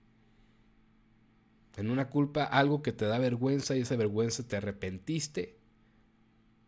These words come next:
se convirtió en culpa. Y el dejar de creer en ti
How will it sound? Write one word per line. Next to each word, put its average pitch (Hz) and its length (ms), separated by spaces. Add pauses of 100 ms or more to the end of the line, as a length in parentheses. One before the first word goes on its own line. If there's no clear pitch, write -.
(160)
se - 160
convirtió 98 440
en 113 60
culpa. 147 540 (1500)
Y 127 120
el 120 100
dejar 120 340
de 127 140
creer 110 320
en 101 180
ti 190 300